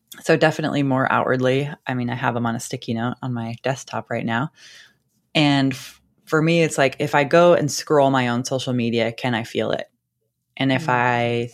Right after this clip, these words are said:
Speaker 1: think about the way that I'm launching, is, are they true there? And if I think about
Speaker 2: Mm.
Speaker 1: how I show up for my clients, like, one of my kind of brand attribute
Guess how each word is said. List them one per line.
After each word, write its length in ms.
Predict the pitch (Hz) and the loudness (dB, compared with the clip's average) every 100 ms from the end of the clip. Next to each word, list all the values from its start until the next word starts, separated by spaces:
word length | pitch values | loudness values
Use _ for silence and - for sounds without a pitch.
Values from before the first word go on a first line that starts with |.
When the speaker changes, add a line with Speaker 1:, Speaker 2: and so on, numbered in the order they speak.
| - | -4
Speaker 1:
think 200 | 147 139 | -2 0
about 280 | 135 123 - | 0 0 0
the 80 | |
way 180 | 139 139 | 0 0
that 100 | 135 | 0
I'm 160 | 127 123 | 0 0
launching, 580 | 113 113 123 117 110 139 _ _ _ - | -2 -2 -4 -6 -8 -10 _ _ _ -4
is, 260 | 139 123 - | -2 -2 -2
are 180 | - 147 | 0 2
they 180 | 139 127 | 2 0
true 260 | - 127 110 | -2 -4 -4
there? 360 | 117 - - - - | -4 -4 -8 -12 -4
And 120 | 131 | -2
if 120 | 123 | 0
I 60 | 127 | -2
think 240 | 135 135 | -2 -2
about 260 | 127 123 110 | 0 0 -2
Speaker 2:
Mm. 60 | - | -2
Speaker 1:
how 180 | 131 127 | 0 0
I 100 | 127 | -2
show 240 | - 127 | -2 -2
up 120 | - | -2
for 100 | - | -4
my 160 | 117 117 | -6 -6
clients, 500 | - 120 - - - | -6 -6 -6 -6 -2
like, 260 | 131 - - - - | -2 -2 -20 -20 -2
one 120 | 165 | 2
of 60 | 170 | 4
my 140 | 143 | 4
kind 200 | 120 135 | 2 -2
of 80 | 117 | 0
brand 340 | 113 113 110 107 | 0 0 0 0
attribute 560 | 113 - 107 107 110 | -2 -4 -8 -6 -6